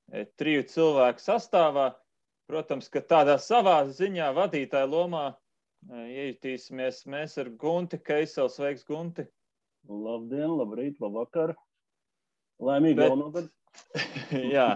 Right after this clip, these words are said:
Speaker 1: iespējams, laimīgu jauno gadu, jā. Klausītājiem, kuri varbūt klausīsies pirmajā, otrajā janvārī brīvdienās,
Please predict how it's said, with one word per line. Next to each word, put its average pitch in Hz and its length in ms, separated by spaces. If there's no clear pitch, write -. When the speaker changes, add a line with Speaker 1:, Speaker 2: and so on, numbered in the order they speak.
Speaker 1:
iespējams, 180 480
laimīgu 208 320
jauno 156 240
gadu, 104 240
jā. 120 140
Klausītājiem, 127 800
kuri 131 180
varbūt 139 380
klausīsies 143 480
pirmajā, 127 320
otrajā 135 440
janvārī 131 480
brīvdienās, 139 600